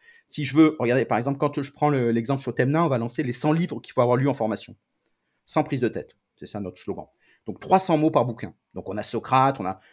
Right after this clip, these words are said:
donc, on dit les bêtises qu'on disait avant, mais ça fait classe. Voilà, c'est ça le, l'objectif. Après, il y aura bien deux, trois pervers qui vont lire les bouquins, mais ils sont très peu nombreux. Donc, l'objectif, c'est ça. Donc, ça veut dire que ça va leur permettre de ré-, revisiter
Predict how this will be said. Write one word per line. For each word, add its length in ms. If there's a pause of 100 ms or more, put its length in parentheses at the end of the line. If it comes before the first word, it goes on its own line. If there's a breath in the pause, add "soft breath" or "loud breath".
donc, 260
on 100
dit 120
les 100
bêtises 380
qu'on 100
disait 220
avant, 360 (120)
mais 80
ça 140
fait 120
classe. 400 (280)
Voilà, 180
c'est 100
ça 160
le, 160
l'objectif. 540 (340 loud breath)
Après, 240
il 60
y 40
aura 140
bien 220
deux, 100
trois 200
pervers 320
qui 100
vont 80
lire 160
les 100
bouquins, 320
mais 240 (300)
ils 60
sont 120
très 220
peu 80
nombreux. 320 (320 soft breath)
Donc, 240
l'objectif, 440
c'est 120
ça. 260 (160)
Donc, 160
ça 140
veut 120
dire 140
que 60
ça 80
va 80
leur 120
permettre 260
de 80
ré-, 340
revisiter 840